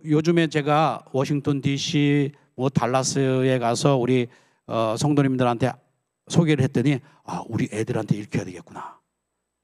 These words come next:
아이덴티피케이션이라고 하는 정체성은 자기의 뿌리를 알아야 생기고, 그리고 사명이 생겨요. 그래서 여러분들 중에 관심 있는 분은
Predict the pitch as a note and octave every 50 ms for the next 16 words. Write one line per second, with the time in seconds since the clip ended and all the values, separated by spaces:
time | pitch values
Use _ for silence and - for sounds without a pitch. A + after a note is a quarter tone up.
0 | _ _ _ _ _ _ _ - B2+ C#3+ F3+ G#3 G#3+ G#3+ A3 A3 A3 G#3+ - -
1 | A#3 G3+ - A3+ A3+ G#3+ - - G#3 G3 G3 F3+ F#3 F3+ F3 E3+ D#3 D3+ D3 C#3+
2 | C#3+ C3+ B2+ B2 - C#3 D3+ F3 D#3+ - G3+ F3+ - E3+ E3 F3 D#3 A2 B2 E3
3 | F3+ B2+ F#2+ _ _ _ _ _ _ _ _ _ _ _ _ _ - - C3 C3
4 | D3 D#3 E3 F3+ F#3 F3 - _ _ _ A3+ A#3 B3 A#3+ A#3+ G#3+ A3+ A3+ G#3+ -
5 | - - D3+ D#3 D#3 F3 F3 F3+ - - F3 F3 D#3+ D#3 D#3+ D#3 F#3+ A#3 B3 B3
6 | A#3 - _ _ _ _ _ _ - - E3+ F3+ F#3 G#3 - - E3 D#3 D3+ C#3+
7 | C3 B2 - - G2 E2+ F2 F2 E2 - - _ _ _ _ _ _ _ _ _
8 | _ _ _ _ _ _ _ _ _ _ _ _ _ _ _ _ _ _ _ _
9 | _ _ - - F#2 G#2 C3+ - A#2+ A2+ A2+ A2 A2 A2 A2 A2 G#2 G2+ A2 C3
10 | D3+ C3+ G2+ - _ - A#2+ A#2+ A#2+ - A#2+ A#2+ A#2 A2+ A2 A2 A2 A#2+ D3+ E3
11 | C#3+